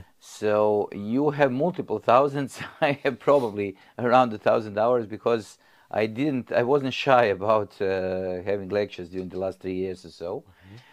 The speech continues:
Speaker 1: So, um, I think that thing we, things we learned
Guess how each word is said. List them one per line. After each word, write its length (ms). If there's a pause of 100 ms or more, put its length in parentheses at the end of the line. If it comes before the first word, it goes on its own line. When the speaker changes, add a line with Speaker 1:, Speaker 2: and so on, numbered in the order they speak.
(140)
Speaker 1:
So, 1160
um, 360 (200)
I 160
think 240
that 160
thing 320
we, 120 (200)
things 240
we 100
learned 480